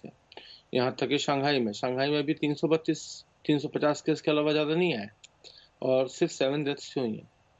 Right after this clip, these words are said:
तो सबसे जो major step government ने यहाँ लिया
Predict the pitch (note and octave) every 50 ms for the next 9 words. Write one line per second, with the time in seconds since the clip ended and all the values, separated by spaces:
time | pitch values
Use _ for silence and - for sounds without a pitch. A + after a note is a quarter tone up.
0 | _ _ _ _ _ _ _ _ _ _ - - - - - - - - _ _
1 | - C3 - C#3+ C#3 - - - F#3 E3 F3 E3 D3 D3 D3+ E3 F3 E3 D#3+ -
2 | - E3+ E3+ E3+ - _ - C#3 C3+ C3 C3 D3 D3+ C#3+ D3+ D3 C#3 C#3 C3+ C3+
3 | B2+ B2 C3+ D3+ D#3 C3 A2 A2